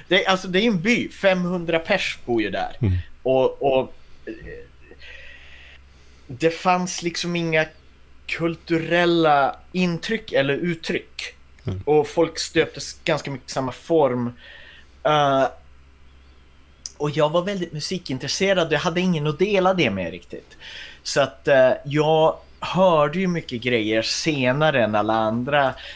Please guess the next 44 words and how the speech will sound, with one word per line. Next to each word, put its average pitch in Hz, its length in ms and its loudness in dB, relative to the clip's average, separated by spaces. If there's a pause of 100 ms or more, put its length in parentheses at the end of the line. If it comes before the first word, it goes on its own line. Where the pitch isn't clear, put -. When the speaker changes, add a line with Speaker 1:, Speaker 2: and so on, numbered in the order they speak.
(120)
Speaker 1:
Det 151 100 0
var 151 260 2
ju 156 100 0
tack 147 340 -6
vare 113 260 0
liksom 110 420 -6
kanske 110 320 -8
Rockbox - 1200 -4 (120)
på 113 280 -2
Sveriges 120 400 0
Radio 156 440 2
som 110 240 -4
jag 104 260 2 (540)
höll 120 300 2
mig 113 140 0
lite 120 300 0
ajour 170 600 2
med 151 180 0
musik 92 680 -4
och 98 80 -10
sådär. 98 300 -6
Det 107 60 -6
var 113 100 2
där 98 160 2
jag 120 120 4
hörde 117 380 2
liksom, 107 400 -4 (560)
jag 127 80 -2
hörde 175 160 2
Black 156 200 0
Sabbath 107 520 -2
första 120 260 -2
gången 110 360 0
där, 104 240 4
jag 110 120 2
hörde 117 260 2
Metallica 107 760 -4
första - 320 -8
gången 107 320 -6
där. 104 260 2
Och 110 60 -4
det 123 80 0
är 151 40 4
ju 156 200 2